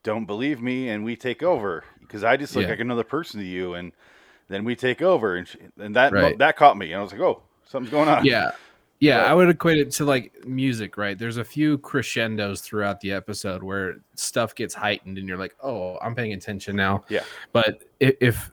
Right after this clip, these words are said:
Speaker 2: if the rest of the piece isn't interesting, then why am I listening to it, right? You gotta lead me there in a way that makes me want to be interested in that crescendo, and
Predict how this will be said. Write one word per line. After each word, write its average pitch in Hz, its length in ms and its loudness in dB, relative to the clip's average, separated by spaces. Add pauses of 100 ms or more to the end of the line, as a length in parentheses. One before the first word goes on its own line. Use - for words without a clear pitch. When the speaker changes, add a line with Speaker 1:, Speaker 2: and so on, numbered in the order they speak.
Speaker 2:
if 120 140 -2
the 117 100 0
rest 131 300 4
of 135 40 0
the 123 80 2
piece 131 440 2
isn't 117 260 -2
interesting, 101 800 -2
then 101 400 -2
why 104 220 0
am 107 120 0
I 95 80 0
listening 95 520 -2
to 92 160 -4
it, 92 120 -6
right? 98 300 0 (480)
You 131 160 4
gotta 131 180 4
lead 120 300 2
me 113 180 0
there 101 240 2
in 101 80 0
a 101 60 -2
way 101 240 0
that 95 160 -4
makes 101 280 -6
me 104 100 -8
want 101 340 -6
to 101 80 -16
be 95 120 -6
interested 92 420 -6
in 92 100 -6
that 95 180 -8
crescendo, 95 460 -8
and 85 120 -12